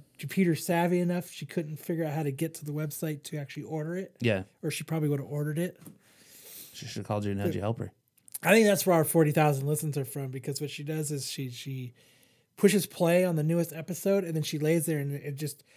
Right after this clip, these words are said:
Speaker 1: she falls asleep listening to the show, and it just keeps playing all night long.
Speaker 2: <laughs> They're all from Kyle's mom.
Speaker 1: <laughs> So,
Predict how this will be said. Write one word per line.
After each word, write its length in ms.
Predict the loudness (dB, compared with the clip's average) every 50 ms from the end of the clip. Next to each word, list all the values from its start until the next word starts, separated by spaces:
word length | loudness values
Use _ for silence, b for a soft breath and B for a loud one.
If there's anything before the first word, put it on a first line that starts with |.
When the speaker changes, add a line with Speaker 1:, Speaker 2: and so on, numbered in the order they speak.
| b b b b b b
Speaker 1:
she 140 | b -6 -2
falls 320 | 4 6 6 8 8 6
asleep 340 | 4 2 2 2 0 0 0
listening 300 | -2 -2 0 2 2 2
to 60 | 2
the 60 | 0 0
show, 240 | 0 2 4 6 6
and 80 | 4
it 20 | 4
just 180 | 0 -2 -2 -2
keeps 220 | -2 -4 -4 -4
playing 300 | -2 0 2 4 4 2
all 120 | 2 0 -2
night 160 | -2 -4 -6
long. 240 | -6 -6 -6 -8 -8 -12 _ _ _ _ -8
Speaker 2:
<laughs> 400 | -4 -4 -4 -2 -2 -4 -2 0
They're 300 | 2 2 2 4 4 4
all 120 | 6 4 4
from 200 | 4 2 0 2
Kyle's 280 | 2 2 2 4 2
mom. 240 | 2 0 0 -2 -4
Speaker 1:
<laughs> 0 |
So, 240 | 2 4 6 6